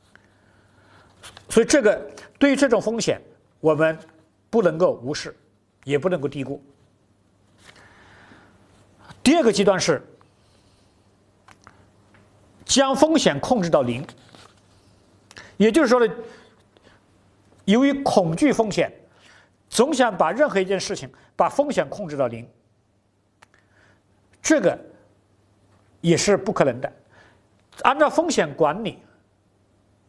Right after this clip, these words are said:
我们是要合理的承担我所能够承担的风险，为出资者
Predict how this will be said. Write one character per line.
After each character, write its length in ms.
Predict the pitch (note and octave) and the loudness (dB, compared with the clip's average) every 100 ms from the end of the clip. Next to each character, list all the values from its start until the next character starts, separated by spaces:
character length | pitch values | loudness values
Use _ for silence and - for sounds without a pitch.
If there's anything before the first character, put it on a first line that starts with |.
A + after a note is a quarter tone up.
| _ _ _ _ | _ _ _ _
我 140 | F3 | 0
们 160 | F#3 A#3+ | 2 2
是 180 | - C4 | 2 2
要 220 | F3 B2 - - _ _ _ | 2 -2 -10 -20 _ _ _
合 480 | - - - G3 D4+ | -6 -2 0 2 2
理 160 | E4+ E3+ | 2 0
的 140 | E3 | -2
承 340 | D3+ D#3+ D3 F#3 | -2 -8 -10 -4
担 180 | F3+ - - _ _ _ _ - | -4 -6 -14 _ _ _ _ -4
我 160 | A3 | -2
所 220 | A#3+ G#3 F3+ - | 0 0 -2 -6
能 220 | D#3 E3 | -6 -4
够 140 | C4 C#4 | 0 0
承 220 | - D#3+ | 0 -8
担 120 | F3+ | -6
的 80 | D#3 | -6
风 140 | D#3+ | -10
险， 200 | C#3+ C3 - _ _ _ _ _ _ _ _ | -14 -16 -18 _ _ _ _ _ _ _ _
为 240 | A3 C#4 F#3+ | 0 0 0
出 240 | - A#3 | -4 -6
资 140 | G#3+ | -4
者 180 | F#3 A2 | -4 -4